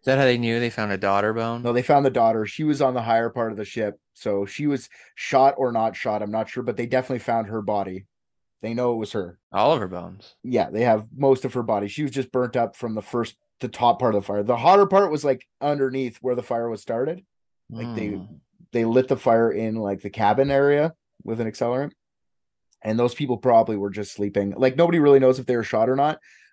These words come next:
Speaker 2: My guess is they were just sleeping and they just burnt. They woke up, too, they was too late for them.
Speaker 1: Hmm.
Speaker 2: Uh, it wasn't about until six months into the investigation that they got the last guy identified from dental records. And as far as Little John, most investigators just assumed the fire was so hot that the boy fu-, was fully consumed.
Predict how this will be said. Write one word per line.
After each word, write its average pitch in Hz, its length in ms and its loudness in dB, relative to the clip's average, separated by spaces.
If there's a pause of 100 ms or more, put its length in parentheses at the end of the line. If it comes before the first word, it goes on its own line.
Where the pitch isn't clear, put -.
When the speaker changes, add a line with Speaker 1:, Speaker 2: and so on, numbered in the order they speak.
Speaker 2:
My 135 160 2
guess 127 260 0
is 117 60 -14
they 117 120 -4
were 113 80 -6
just 113 220 -8
sleeping 113 300 -4
and 110 80 -2
they 107 80 -4
just 104 240 -12
burnt. 107 240 2
They 113 80 0
woke 107 200 0
up, 107 160 0
too, 98 120 -16
they 104 120 0
was 101 120 -2
too 101 160 -6
late 98 180 -2
for 104 120 -8
them. 101 200 -8 (200)
Speaker 1:
Hmm. 123 120 -10 (580)
Speaker 2:
Uh, 113 320 6
it - 40 -2
wasn't 151 260 4
about 147 180 6
until 127 240 0
six - 360 -4
months 135 260 2
into 127 140 -2
the 123 120 0
investigation 117 640 -4
that 110 120 -8
they 110 380 -2 (160)
got 110 240 4
the 113 80 0
last 110 300 2
guy 120 120 6
identified 107 640 -2
from 104 240 -8
dental 101 240 -2
records. 98 560 -8 (720)
And 117 200 4
as 113 80 2
far 156 260 6
as 135 160 2
Little 147 260 6
John, 135 600 6
most 139 260 2
investigators 123 580 0
just 120 220 -10
assumed 131 380 0
the 123 60 2
fire 120 300 2
was 117 140 -2
so 113 140 -2
hot 113 220 0
that 110 100 -8
the 107 80 -8
boy 107 220 -4
fu-, 107 300 -6
was 107 160 -8
fully 104 220 -2
consumed. 139 460 -4